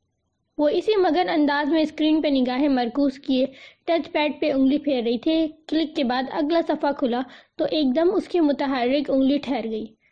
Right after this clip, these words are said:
اسکرین پہ جمی آنکھوں میں ذرا سا تفکر ابھرا اور پھر، پھر بے چینی۔ اس نے جلدی جلدی دو تین بٹن دبائے۔ لوڈنگ۔ اگلے صفحے کے لوڈ ہونے کا انتظار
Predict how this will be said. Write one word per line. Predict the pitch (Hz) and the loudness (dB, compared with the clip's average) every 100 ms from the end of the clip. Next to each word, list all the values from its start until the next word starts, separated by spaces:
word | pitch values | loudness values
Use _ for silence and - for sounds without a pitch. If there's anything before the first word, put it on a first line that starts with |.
| _ _ _ - | _ _ _ -8
اسکرین | 302 - 339 381 415 | -8 -2 2 4 4
پہ | 403 | 2
جمی | 294 302 320 | 2 2 2
آنکھوں | 294 262 330 | 0 -2 0
میں | 294 294 | 0 2
ذرا | 254 311 330 | 2 0 0
سا | 349 | 0
تفکر | 320 302 247 - 254 | -2 -4 -6 -2 0
ابھرا | 233 220 254 269 | 0 0 0 0
اور | 254 | -2
پھر، | - 254 302 - | -2 -2 -2 -2
پھر | 320 330 | -2 0
بے | 247 | 0
چینی۔ | 220 247 220 220 - _ _ _ _ _ _ _ _ _ _ | 0 -4 -6 -8 -12 _ _ _ _ _ _ _ _ _ _
اس | 381 370 | -4 0
نے | 403 403 | 4 4
جلدی | 285 320 320 339 | 4 4 4 4
جلدی | 311 302 311 | 4 2 2
دو | 247 262 | 2 2
تین | 269 269 247 254 | 2 2 4 4
بٹن | 233 220 233 | 2 -2 -2
دبائے۔ | 226 214 220 247 _ _ _ _ _ _ _ _ _ _ _ - | -2 -2 -6 -8 _ _ _ _ _ _ _ _ _ _ _ -2
لوڈنگ۔ | 262 262 247 277 277 269 - _ _ _ _ _ _ _ _ _ _ _ _ - | 2 4 4 4 2 0 -10 _ _ _ _ _ _ _ _ _ _ _ _ -8
اگلے | 349 302 427 | 0 2 2
صفحے | 427 370 392 | 2 2 2
کے | 381 | 2
لوڈ | 294 311 302 | 4 4 4
ہونے | 311 302 | 2 2
کا | 320 | 2
انتظار | 294 277 277 269 | 2 2 0 0